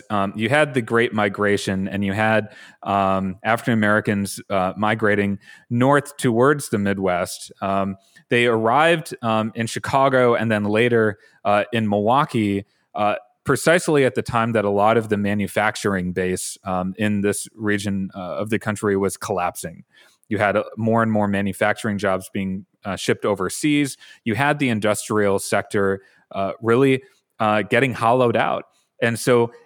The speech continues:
just as, uh, African Americans were, uh, getting settled here in Milwaukee, uh, they immediately had the rug kind of, uh, lifted out of their, uh, out of their lives, and they w-, weren't able to get the same economic opportunities.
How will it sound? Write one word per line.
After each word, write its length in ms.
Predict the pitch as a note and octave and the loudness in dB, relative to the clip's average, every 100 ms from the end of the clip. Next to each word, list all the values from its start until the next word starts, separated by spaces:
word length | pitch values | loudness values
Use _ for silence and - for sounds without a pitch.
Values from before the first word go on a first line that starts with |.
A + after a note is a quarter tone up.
| _ | _
just 360 | - D3 - - | 0 2 0 0
as, 500 | B2 A#2 A2+ A2+ - | 2 4 2 0 -6
uh, 40 | G#2+ | -4
African 380 | G2+ A2+ - A2 | 0 0 -2 -2
Americans 440 | A2 A2+ A2 - | 0 -2 -4 -2
were, 420 | G#2+ G2+ G2 F#2 - | 0 2 0 -2 -4
uh, 160 | F#2+ | -2
getting 260 | F#2 A2 G2+ | 0 0 0
settled 380 | - C3+ B2 A#2 | 0 2 2 0
here 140 | G#2+ | 0
in 80 | G2+ | 0
Milwaukee, 640 | G2+ G2+ C#3+ D3+ A2 G2 - - _ | 0 0 0 0 -2 -2 -6 -20 _
uh, 280 | G#2 G2+ G2+ G2 - _ | -4 -2 -2 -6 -18 _
they 320 | A#2+ G#2+ A2 - | 0 0 0 0
immediately 500 | A#2+ C#3+ D3+ A#2+ A2+ | 2 4 4 4 2
had 180 | A2 G#2 | 2 0
the 100 | G2 | 2
rug 340 | G2+ G2+ F#2+ - | 2 0 -4 -10
kind 200 | - G2 | -4 -4
of, 160 | F#2+ - | -4 -8
uh, 280 | G2 F#2 F#2 E2+ - _ _ - | -4 -2 -4 -8 -16 _ _ -16
lifted 400 | - A2 - G#2 | -4 -2 -2 -4
out 220 | G2+ G#2+ G#2+ | 0 2 2
of 80 | |
their, 320 | G2+ G2 G2 - | 2 0 -2 -6
uh, 320 | G2+ F#2+ F#2 F#2 - | -4 -2 -2 -6 -2
out 140 | A2 | 0
of 80 | G#2 | 2
their 120 | G2+ | 0
lives, 340 | A2 C#3+ B2+ - | 2 2 2 -2
and 200 | A2 A2 | 0 2
they 120 | G#2+ | 2
w-, 220 | G#2+ A2 | 2 -2
weren't 300 | A2+ A#2+ B2+ | -2 -2 0
able 180 | A#2 G#2+ | -2 -2
to 120 | - | -4
get 260 | G2 G#2+ - | -2 -2 -2
the 100 | G2+ | -4
same 320 | - G2+ G2 F#2+ | -2 -4 -4 -6
economic 520 | G2 G#2 G2+ C3 A2+ | -6 -2 -2 0 -2
opportunities. 720 | F#2+ G2+ F#2 G#2 F#2 F2+ F2 | -2 -2 -4 -4 -4 -4 -6